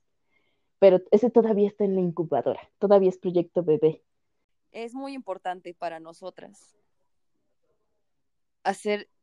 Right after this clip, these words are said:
Speaker 2: sobre todo, normalizar hablar de nuestra salud mental.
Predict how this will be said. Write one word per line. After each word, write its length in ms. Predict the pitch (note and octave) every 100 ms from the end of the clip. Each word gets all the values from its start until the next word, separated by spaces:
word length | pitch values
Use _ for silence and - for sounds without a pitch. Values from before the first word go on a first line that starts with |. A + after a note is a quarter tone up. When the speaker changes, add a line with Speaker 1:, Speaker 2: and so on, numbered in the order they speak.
| _ _
Speaker 2:
sobre 320 | G#3+ G3+ G3
todo, 840 | G#3 G#3+ G#3+ G#3 G3+ F3+ E3 - _ _ _ _ _ _ _ _ _
normalizar 960 | G#3+ A3 A3+ A3 A#3 A#3 - A#3+ B3+ - -
hablar 320 | G#3+ A3 A3
de 80 | A3
nuestra 320 | G3+ - F#3
salud 280 | F3+ F3+ F#3+
mental. 500 | F#3+ F3 E3+ D3+ -